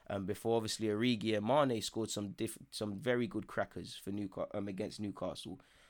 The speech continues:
So Liverpool end it with three points, you know, end it on ninety-nine points, and again after thirty years, it's something to build upon. So,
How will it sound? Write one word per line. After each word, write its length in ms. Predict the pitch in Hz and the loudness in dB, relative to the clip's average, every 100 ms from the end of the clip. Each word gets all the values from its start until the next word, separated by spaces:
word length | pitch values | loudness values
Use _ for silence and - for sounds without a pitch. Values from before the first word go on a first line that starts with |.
| _ | _
So 160 | - 107 | -2 2
Liverpool 420 | 123 117 - 113 | 4 2 0 2
end 220 | 123 123 | 2 4
it 80 | 104 | 2
with 140 | 107 | 0
three 220 | - 127 107 | 0 0 0
points, 440 | - 113 113 - | 2 2 0 -4
you 140 | - 104 | -4 0
know, 200 | 107 - | 2 2
end 240 | 117 110 | 2 4
it 40 | |
on 160 | 101 107 | 2 2
ninety-nine 460 | 107 95 107 104 95 | 2 0 0 0 -2
points, 380 | - 107 - | -2 -2 -2
and 120 | 104 104 | -4 -2
again 240 | 117 113 | 0 2
after 240 | 107 - | 2 -2
thirty 320 | - 120 113 107 | -4 2 2 2
years, 380 | 110 120 113 - - - - | 2 0 0 -8 -20 -16 -6
it's 100 | - | 2
something 300 | 120 110 - | 4 2 -4
to 100 | - | 0
build 240 | 139 123 | 4 4
upon. 300 | 113 113 98 | 2 -4 -4
So, 320 | 92 107 101 | 2 4 4